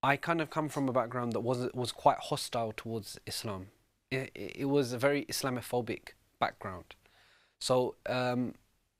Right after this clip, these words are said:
Islam was the last <laughs> thing to be looked at.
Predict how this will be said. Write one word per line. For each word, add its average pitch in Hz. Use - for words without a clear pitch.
Islam 160
was 147
the -
last 135
<laughs> 123
thing 156
to -
be 123
looked 127
at. -